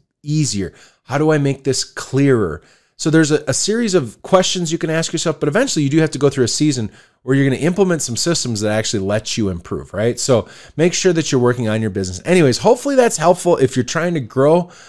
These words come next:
Um, there's a lot there. There are smarter people than me about this, but yeah, we got these Gary Vaynerchuk's. Yes, we got, let's learn from Steve Jobs. Let's learn from Michael Jordan's. Let's learn from all these guys. But you know what?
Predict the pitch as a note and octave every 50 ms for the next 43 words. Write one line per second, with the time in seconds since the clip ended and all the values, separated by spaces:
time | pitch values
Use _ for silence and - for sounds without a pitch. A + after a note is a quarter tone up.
0 | - - _ _ - - B2+ B2+ B2 A#2 G#2+ G2+ - D3 F3 E3+ C#3+ C3+ G#2 G#2
1 | A2+ B2+ C#3+ D3+ D3+ - - C#3+ C#3 C#3 C#3 C#3 C#3 - _ _ _ _ _ -
2 | C3+ B2+ A#2+ A2+ - - - C3 C3+ D3 D#3 D3 - D#3+ D3 D3 D3 C3+ C#3 B2+
3 | B2 B2 B2+ B2+ A2+ B2 A#2+ A#2+ B2 - B2+ B2 - - A2 G2+ - - _ _
4 | _ _ _ _ D3+ G#3+ A#3+ A#3+ G#3 F#3+ D3+ F3+ E3+ - E3+ D#3+ B2+ - - D3
5 | D#3+ D#3+ D#3 A#2+ C3+ C3 C#3+ C#3+ C#3 C3 - C3 A2 - - - D#3 F#3 G3 -
6 | - F#3 D#3 D#3 D3+ C#3+ B2 - - - _ _ - F3 F#3 - F3 E3 E3 F3
7 | F#3 F3+ D3+ E3 D3 B2+ - - D3 C#3+ B2+ A#2 B2 G#2+ G2+ F#2 A2+ D3 C#3+ -
8 | C3 C#3 D3+ F3+ F3+ - D#3 D3+ C#3+ C#3+ C#3 C3+ C#3+ B2 A2+ A2+ G2+ G2 F#2 F#2
9 | B2+ D3 C3 C3+ C3 C3 D#3+ F#3 G3 F3+ F#3 F3+ E3 D3+ C#3 C3 B2 G#2+ - A2
10 | G#2+ G2 - C#3 B2 - C3+ D3 F3 G#3 G3+ G3 A3+ A#3+